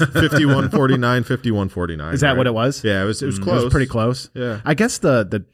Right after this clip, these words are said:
Speaker 2: the Democrats had a really, um, high budget. Like, like,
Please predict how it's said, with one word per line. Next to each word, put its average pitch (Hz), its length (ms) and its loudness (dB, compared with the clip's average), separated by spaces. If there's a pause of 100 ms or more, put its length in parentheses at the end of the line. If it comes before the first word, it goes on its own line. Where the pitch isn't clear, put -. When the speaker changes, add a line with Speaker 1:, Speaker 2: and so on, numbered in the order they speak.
(100)
Speaker 2:
the 120 100 -2
Democrats 110 560 -4
had 101 140 -6
a 87 60 -6
really, 95 500 -2
um, 85 400 -8 (240)
high 131 340 -2
budget. 95 600 -8 (500)
Like, 117 220 -8
like, 127 240 0